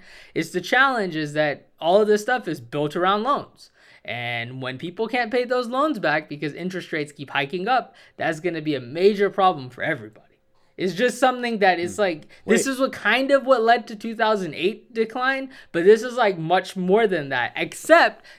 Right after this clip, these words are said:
Speaker 1: the economy is much better than it was in two thousand eight, which is why you have heavy levels of inflation. But at the same time, the inflation is all, like, messed up because it's created by a lot of different factors, whether it's the supply chain, Ukraine,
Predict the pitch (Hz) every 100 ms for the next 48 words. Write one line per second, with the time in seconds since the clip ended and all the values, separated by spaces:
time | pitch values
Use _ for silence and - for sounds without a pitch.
0 | - 180 170 - 277 320 277 220 185 165
1 | 196 196 196 190 175 160 151 151 147 156
2 | 143 131 131 147 131 - _ _ - 185
3 | 208 185 208 226 226 226 226 262 247 226
4 | 214 180 160 147 147 135 139 127 - 117
5 | _ _ - 285 277 - 156 190 185 180
6 | 160 233 277 285 285 - - - 170 185
7 | 190 214 262 262 233 208 190 208 214 208
8 | 190 185 160 160 196 202 254 175 160 170
9 | 160 180 160 - - 196 208 208 165 170
10 | 156 160 170 160 160 156 143 175 165 -
11 | 127 135 131 131 135 - - 160 156 151
12 | 151 147 139 147 147 147 147 147